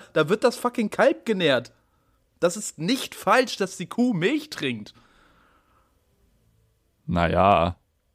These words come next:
Speaker 1: Natürlich
Speaker 2: Also
Speaker 1: trinkt
Speaker 2: Kälber
Speaker 1: die
Speaker 2: nicht.
Speaker 1: ausgewachsene Kuh keine Milch mehr, aber diese
Speaker 2: Ja, aber du hast ja
Speaker 1: dahinzugehen
Speaker 2: gefragt,
Speaker 1: und
Speaker 2: was die
Speaker 1: sagen,
Speaker 2: Kuh trinkt und
Speaker 1: „Nee.“
Speaker 2: nicht, was das Kalb trinkt.
Speaker 1: Ja, aber komm, eine Kalb, ein Kalb ist doch eine Kuh. Also das schließt sich ja nicht aus. Und eigentlich, wenn man drüber nachdenkt,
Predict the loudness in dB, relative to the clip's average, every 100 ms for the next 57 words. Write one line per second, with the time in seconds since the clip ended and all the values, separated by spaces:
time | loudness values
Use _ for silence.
0 | -6 -2 2 4 4 0 4 6 6 6
1 | 6 4 2 -2 -2 -4 -6 -8 -8 -8
2 | -8 -6 -4 -4 -6 -4 -6 -4 -4 -4
3 | -6 -6 -6 -8 -20 _ _ 2 4 4
4 | 2 -2 2 4 4 4 2 4 4 2
5 | 0 2 2 2 2 2 2 0 -2 -4
6 | -4 -2 -2 -2 -4 -4 -4 _ -20 -14
7 | -4 0 0 -2 -4 -4 -4 -4 -6 -6
8 | -4 -4 -6 -12 -12 -4 -4 -4 -8 -8
9 | -8 -6 -2 -2 -4 _ _ _ -8 -6
10 | -4 -4 -6 -8 -10 -8 -8 -8 -6 -2
11 | -2 -2 -10 -8 0 0 0 -4 -6 -8
12 | -10 _ -6 -2 0 0 0 0 2 0
13 | 0 -4 -4